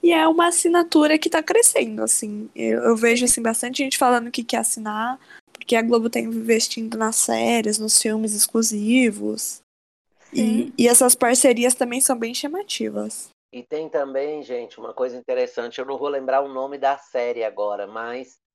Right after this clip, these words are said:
Speaker 3: tem uma série também que foi lançada pela Globoplay, nacional, com a Cássia Kiss.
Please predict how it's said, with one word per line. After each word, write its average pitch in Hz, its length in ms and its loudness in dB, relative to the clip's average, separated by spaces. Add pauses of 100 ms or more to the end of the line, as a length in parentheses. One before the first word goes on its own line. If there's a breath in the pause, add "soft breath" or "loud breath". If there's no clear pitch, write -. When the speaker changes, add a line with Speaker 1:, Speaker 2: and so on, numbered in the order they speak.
(100)
Speaker 3:
tem 120 100 -4
uma 127 220 -8
série 120 640 -6
também 104 420 -12
que 101 160 -18
foi 104 160 -14
lançada 98 400 -8
pela 98 180 -12
Globoplay, 101 640 -10
nacional, 110 800 -8
com 107 240 -12
a 104 420 -6
Cássia 123 340 -6
Kiss. - 540 -20